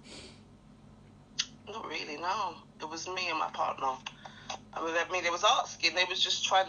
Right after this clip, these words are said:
They was, they had to give me antibiotics because obviously I was in preterm labour. So they was trying. They were saying there's po-, possibly an infection 'cause they wasn't sure why I went into labour at that point. So they was just, um, focused on giving me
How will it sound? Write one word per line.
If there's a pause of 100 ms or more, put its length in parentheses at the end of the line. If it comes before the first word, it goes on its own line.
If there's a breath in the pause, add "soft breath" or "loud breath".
(100)
They
was,
they
had
to
give
me
antibiotics
because
obviously
I
was
in
preterm (120)
labour.
So
they
was
trying. (380 loud breath)
They
were
saying
there's
po-, (220)
possibly
an
infection
'cause
they
wasn't
sure
why
I
went
into
labour
at
that
point.
So
they
was
just, (560 loud breath)
um,
focused
on
giving
me